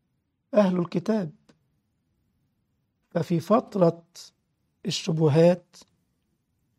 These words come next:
وتطاول الأعداء، المؤمن ينشغل بالخير ويسابق فيه.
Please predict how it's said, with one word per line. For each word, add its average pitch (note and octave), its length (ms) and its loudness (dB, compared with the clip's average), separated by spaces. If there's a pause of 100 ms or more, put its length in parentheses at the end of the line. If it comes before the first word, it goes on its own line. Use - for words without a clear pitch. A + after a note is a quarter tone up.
(580)
وتطاول E3 640 4
الأعداء، E3 760 -2 (2000)
المؤمن A3 800 0 (800)
ينشغل G3 640 -2
بالخير D3+ 800 -8 (1700)
ويسابق E3+ 680 0
فيه. D3+ 280 -8